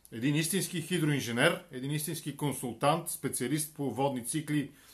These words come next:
и по там всякакви такива неща. Разбира се, че може да получава заплата от фундация, политическа фундация, въпреки че не е политическо лице. В смисъл, не политическа, защото по закона те не могат да бъдат политически, но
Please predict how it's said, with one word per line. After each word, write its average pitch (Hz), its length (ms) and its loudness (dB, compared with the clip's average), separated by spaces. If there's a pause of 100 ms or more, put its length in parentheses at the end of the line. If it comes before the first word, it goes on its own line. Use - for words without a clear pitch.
(140)
и 139 160 -4
по 127 420 -2 (120)
там 123 300 -4
всякакви 139 320 -4
такива 131 260 -2
неща. 170 400 0 (600)
Разбира 139 440 8
се, 156 160 2
че 170 280 0 (360)
може 131 320 2
да 139 120 -2
получава 131 360 -2
заплата 135 420 -2
от 143 80 -6
фундация, 156 600 -2 (680)
политическа 127 480 0
фундация, 131 480 0
въпреки 151 340 -2
че 139 120 -6
не 135 100 0
е 135 100 0
политическо 117 500 -6
лице. 196 400 4 (240)
В - 60 -20
смисъл, 127 460 -4 (100)
не 165 220 -6
политическа, 143 460 -4
защото 151 220 -6
по 120 100 -10
закона 131 380 -4
те 143 100 -4
не 127 80 -4
могат 135 240 -2
да 117 40 -8
бъдат 113 220 -10
политически, 110 560 -6
но 190 260 -2